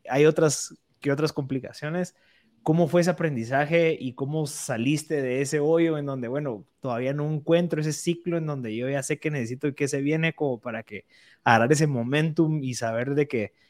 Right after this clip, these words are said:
esta carga me va a venir en tres meses, entonces yo sé que en tres meses ya tengo que tener una promoción que, que ya esté consolidada, como para que se pu-, o sea, ¿cómo fuiste entendiendo ese flujo y ese momentum para poder llegar al punto en donde se encuentran ahorita que ya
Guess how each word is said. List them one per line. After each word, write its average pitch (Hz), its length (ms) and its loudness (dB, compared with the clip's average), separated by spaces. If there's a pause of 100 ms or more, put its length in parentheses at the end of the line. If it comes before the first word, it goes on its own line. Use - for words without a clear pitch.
(120)
esta 139 220 4
carga 151 440 6
me 123 140 -6
va 123 80 0
a 131 40 0
venir 147 120 0
en 143 80 -2
tres 143 180 0
meses, 175 300 0
entonces 139 320 -2
yo 135 60 -2
sé 143 100 -4
que 143 80 -6
en 135 60 -6
tres 143 140 -2
meses 147 220 -4
ya 139 120 0
tengo 139 180 -4
que 143 100 -6
tener 139 140 -10
una 143 140 -4
promoción 143 640 -4 (340)
que, 123 300 0
que 117 140 0
ya 123 120 4
esté 143 180 2
consolidada, 147 640 0
como 131 180 -6
para 123 180 -2
que 117 80 -6
se 107 80 -10
pu-, 127 80 -8
o - 80 -6
sea, 120 220 -4 (320)
¿cómo 165 200 12
fuiste 185 260 8
entendiendo 156 440 2
ese 165 160 2
flujo 180 380 2
y - 20 0
ese 165 140 -2
momentum 156 680 -6 (400)
para 127 320 2
poder 120 240 0
llegar 139 240 4
al 143 120 4
punto 151 260 2
en 147 60 -2
donde 135 180 -2
se 117 80 -6
encuentran 127 320 -2
ahorita 127 320 0
que 117 240 0
ya 120 420 0